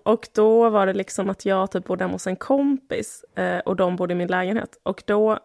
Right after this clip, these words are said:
för de hade ingen annanstans att bo. De hade faktiskt, alltså de hade sovit utomhus. Och det var väldigt extremt. Alltså man kan inte ha någon som helst connection i Sverige. Och så har de fått avslag. Och så känner de då att de absolut inte kan åka tillbaka.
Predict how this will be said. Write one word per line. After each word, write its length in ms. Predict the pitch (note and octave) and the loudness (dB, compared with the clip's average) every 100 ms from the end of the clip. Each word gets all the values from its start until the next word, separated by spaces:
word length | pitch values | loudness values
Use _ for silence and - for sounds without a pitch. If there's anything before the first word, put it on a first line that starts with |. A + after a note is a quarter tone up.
| _ | _
för 120 | - | 0
de 100 | G3+ | 2
hade 140 | G#3 F#3 | 2 2
ingen 120 | F3+ | 0
annanstans 340 | F3 F#3+ - | -4 -6 -8
att 60 | G3+ | -8
bo. 120 | - | -8
De 360 | G3 G3 C#4 F4 | -2 2 4 4
hade 400 | D4+ F#3 F#3+ F#3+ | 2 2 0 0
faktiskt, 500 | G3 - F#3 - - | -4 -6 -6 -8 -6
alltså 180 | - G#3 | -2 0
de 100 | A3 | 0
hade 140 | A3+ | 0
sovit 380 | - B3 F#3+ - | 0 2 2 -2
utomhus. 680 | C4 C4 G3+ - C#4 D#4 - | -2 -2 -4 -4 -2 -2 -4
Och 60 | G#3 | 2
det 140 | A#3+ | 6
var 80 | A#3+ | 6
väldigt 200 | A3 G3 | 4 0
extremt. 500 | - - C#4 F#3 - | -4 -4 -2 -2 -2
Alltså 160 | G#3 A#3 | 0 2
man 120 | A3+ | 2
kan 120 | A3 | 0
inte 120 | G3+ | -2
ha 40 | F#3+ | 0
någon 360 | G3+ A3+ C4 | 2 2 2
som 100 | C4 | 0
helst 140 | - - | -4 -4
connection 300 | F#3 F#3 F#3+ | -6 -4 -4
i 60 | |
Sverige. 240 | G3+ - - | -4 -6 -6
Och 80 | G3 | -2
så 60 | F#3+ | 0
har 20 | |
de 20 | G3 | 0
fått 160 | F#3 | 0
avslag. 340 | - - - - | 0 -2 -4 -4
Och 100 | F3+ | -2
så 120 | F#3+ | 0
känner 340 | G3+ F#3 F3 E3+ | 0 -2 -2 -4
de 120 | E3 | -2
då 80 | - | -4
att 80 | |
de 100 | - | -4
absolut 240 | F#3+ - G3+ | -6 -4 -6
inte 100 | G3 | -4
kan 100 | F#3 | -6
åka 100 | F#3 | -4
tillbaka. 260 | F#3+ G#3 | -2 -4